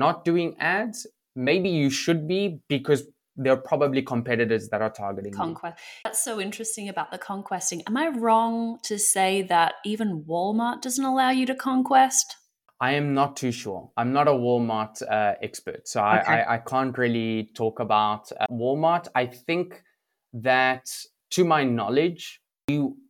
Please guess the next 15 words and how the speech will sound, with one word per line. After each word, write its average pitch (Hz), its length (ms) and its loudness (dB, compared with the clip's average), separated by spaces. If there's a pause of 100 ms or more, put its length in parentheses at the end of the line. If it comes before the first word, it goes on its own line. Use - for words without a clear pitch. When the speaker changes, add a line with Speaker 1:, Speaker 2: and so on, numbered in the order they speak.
(100)
Speaker 1:
are 127 160 4
correct. 123 480 -2
You're 117 140 -2
not 110 260 0
allowed 135 320 4
to 143 100 -6
do 135 180 -2
conquesting 135 640 -6
on 135 160 -4
Walmart. 160 500 -4 (600)
But 131 580 2 (300)
I 123 120 -4
do 139 280 -8
know 139 200 -4 (120)
that 113 240 -4